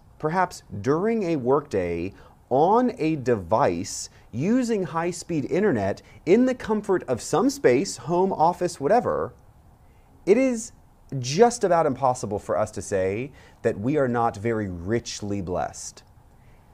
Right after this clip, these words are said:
and that we are not very comfortable. And, ready for the hard stuff? Here comes the hard stuff. Hold on, hold on, here comes the hard stuff.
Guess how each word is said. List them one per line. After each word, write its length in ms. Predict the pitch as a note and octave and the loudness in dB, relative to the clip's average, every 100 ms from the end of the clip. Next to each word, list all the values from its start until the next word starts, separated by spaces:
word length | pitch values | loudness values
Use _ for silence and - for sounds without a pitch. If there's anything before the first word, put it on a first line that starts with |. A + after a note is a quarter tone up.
| - - - - | -20 -20 -20 -8
and 160 | G#2+ | -6
that 100 | A2+ | -4
we 100 | G2+ | -4
are 60 | G2+ | -4
not 220 | G2+ E2+ | -4 -4
very 180 | F#2+ F#2 | -4 -4
comfortable. 720 | - F#2+ - F2 B1+ - - - - - - - - - - _ - - - - - | -6 -10 -8 -8 -8 -8 -14 -20 -20 -20 -20 -20 -20 -20 -20 _ -20 -20 -20 -20 -8
And, 760 | B2 D3+ C3+ F#2 F2 F#2 A#2+ A2+ - | -2 0 0 -2 -4 -4 -6 -8 -8
ready 220 | F#2+ A2 | -2 0
for 120 | A#2+ A#2 | 0 -2
the 60 | |
hard 240 | A2+ B2+ B2+ | 2 2 4
stuff? 400 | E3+ G3+ - - - - - - | 4 4 0 -16 -20 -20 -20 -14
Here 140 | - G2+ | -6 -2
comes 180 | C#3+ D3+ | 0 4
the 60 | |
hard 220 | F#3+ G3+ | 6 6
stuff. 480 | G3 G3 F#3 F#3 - - - - - | 6 8 8 6 -6 -20 -20 -20 0
Hold 220 | B2 D3 | 4 6
on, 380 | F#3+ G3+ F#3 F3+ - | 8 8 6 2 2
hold 160 | C#3 F3+ | 6 6
on, 380 | F#3+ F3+ F3 - | 6 4 0 0
here 120 | B2+ | 2
comes 160 | D#3+ | 4
the 40 | D#3 | 6
hard 180 | D#3 D3+ | 6 6
stuff. 400 | C3 A#2+ - | 6 6 2